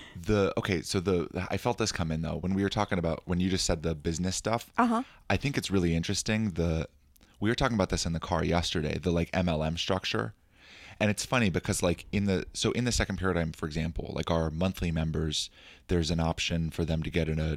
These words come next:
Speaker 1: affiliate commission
Speaker 2: Yeah.
Speaker 1: for referring other people. And there's
Speaker 2: Uh-huh.
Speaker 1: so many referral programs. And essentially an M L M is just a referral program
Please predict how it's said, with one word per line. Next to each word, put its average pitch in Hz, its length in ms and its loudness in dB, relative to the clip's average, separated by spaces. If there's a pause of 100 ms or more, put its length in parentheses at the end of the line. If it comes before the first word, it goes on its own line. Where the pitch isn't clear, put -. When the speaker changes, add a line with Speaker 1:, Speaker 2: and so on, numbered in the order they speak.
Speaker 1:
affiliate 87 460 0
commission 349 420 2
Speaker 2:
Yeah. 80 40 -4
Speaker 1:
for 87 120 -2
referring 80 320 0
other 78 160 -2
people. - 460 -4
And - 140 4
there's 240 100 4
Speaker 2:
Uh-huh. 277 80 2
Speaker 1:
so 120 260 0
many 92 200 2
referral 80 420 -2
programs. 65 580 -6 (560)
And 117 120 4
essentially 113 500 4
an 92 80 6
M 87 140 6
L 87 120 6
M 90 160 6
is 80 120 2
just - 280 0
a 80 400 2
referral 90 540 2
program 78 640 2